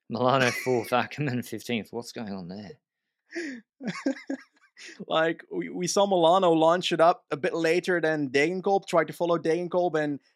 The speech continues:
Speaker 2: then launched past him. I think Milano was actively trying to do a lead out, because at a certain point, I swear he was, like, straight up looking behind him, looking for a rider, looking behind him, and he did not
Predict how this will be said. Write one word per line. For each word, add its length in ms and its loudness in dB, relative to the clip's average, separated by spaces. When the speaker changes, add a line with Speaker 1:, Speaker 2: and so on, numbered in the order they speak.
Speaker 2:
then 120 0
launched 340 0
past 260 2
him. 120 0
I 40 2
think 240 0
Milano 380 4
was 240 4
actively 540 0
trying 240 0
to 60 -2
do 120 2
a 20 2
lead 220 2
out, 180 2
because 300 0
at 140 -2
a 40 0
certain 320 2
point, 220 -2
I 60 2
swear 200 0
he 80 0
was, 200 2
like, 260 6
straight 320 4
up 140 4
looking 500 2
behind 380 -4
him, 260 -4
looking 420 4
for 240 4
a 100 6
rider, 400 6
looking 320 0
behind 400 2
him, 140 -2
and 420 0
he 160 -4
did 180 6
not 260 2